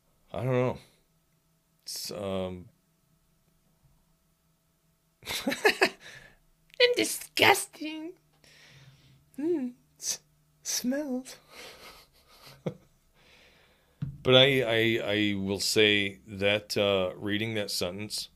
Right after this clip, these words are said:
and, um, reading that sentence and reading those posts, they were so potent to me for a lot of reasons.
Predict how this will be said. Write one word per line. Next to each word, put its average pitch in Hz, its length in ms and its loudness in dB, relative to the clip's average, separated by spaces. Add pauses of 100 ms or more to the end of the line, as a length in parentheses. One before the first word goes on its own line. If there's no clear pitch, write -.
(920)
and, 90 480 -6
um, 90 520 -4 (2750)
reading 131 320 0
that 110 160 4
sentence 113 400 -2
and 101 100 -4
reading 104 260 -2
those 98 240 -2
posts, - 720 -4 (3250)
they 123 80 6
were 120 100 4
so 131 220 4
potent 123 400 4
to 92 80 -8
me 92 160 -6
for 98 360 -2
a 92 60 -2
lot 101 220 2
of 92 40 -2
reasons. 92 520 -8